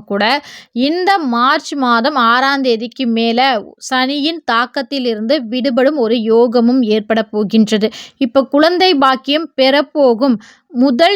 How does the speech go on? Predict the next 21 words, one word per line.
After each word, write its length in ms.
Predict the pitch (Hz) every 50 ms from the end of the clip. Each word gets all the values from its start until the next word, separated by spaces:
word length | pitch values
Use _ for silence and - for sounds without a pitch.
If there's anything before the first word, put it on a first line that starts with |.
| 370 294
நான்கு 460 | 247 240 233 233 269 311 330 302 294
ராசிகள் 540 | 302 262 240 247 240 - - 269 220 269 277
யாரு 320 | 269 240 220 214 220 226 233
அப்படின்னு 280 | 240 214 214 220 226
பார்த்தோம்னா, 280 | 226 220 202 240 277 285
இந்த 160 | 262 247 240
நான்கு 440 | 226 220 226 233 254 294 339 320 320
ராசிக்காரர்களுக்கு 840 | 277 262 262 262 - 294 247 - 254 233 233 233 233 233 226 - -
ரொம்பவே 360 | 285 262 247 254 254 254 285 311
பிரகாசமாக 840 | - - 247 240 226 233 262 269 285 277 294 277 254 233 220 220 311 311
குழந்தை 320 | - 262 233 240 240 240
பாக்கியம் 440 | 233 226 220 220 214 - 262 294 294
அதற்கான 560 | 269 240 208 - 233 220 - - 214 226 277 269
அமைப்பு 440 | 226 220 233 247 254 262 - - 294 277
இருக்கின்றது. 540 | 247 220 214 202 - 240 226 208 220 220 202
அதுல 360 | - - 233 220 226 254 277 277
முதல் 420 | 254 240 247 254 240 294 311 330 311 285
யாரு 300 | 254 240 226 226 233 240
அப்படின்னு 280 | 247 220 226 226 240 226
பார்த்தீங்கன்னா, 340 | 226 208 202 196 214 240 349 - _ _ _ _ _ _ -
மிதுன 380 | 226 247 277 262 302 370 349